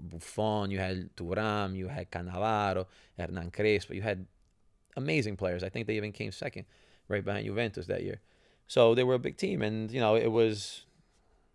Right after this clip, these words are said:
it was something that every kid wished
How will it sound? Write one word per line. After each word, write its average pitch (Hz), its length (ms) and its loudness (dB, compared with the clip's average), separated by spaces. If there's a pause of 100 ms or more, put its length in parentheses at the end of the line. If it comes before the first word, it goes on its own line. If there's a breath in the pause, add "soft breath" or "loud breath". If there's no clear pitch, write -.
(200)
it 98 60 -8
was 95 120 -6
something 104 300 -4
that 95 120 0
every 95 220 -2
kid 92 360 -2 (420)
wished 98 580 -4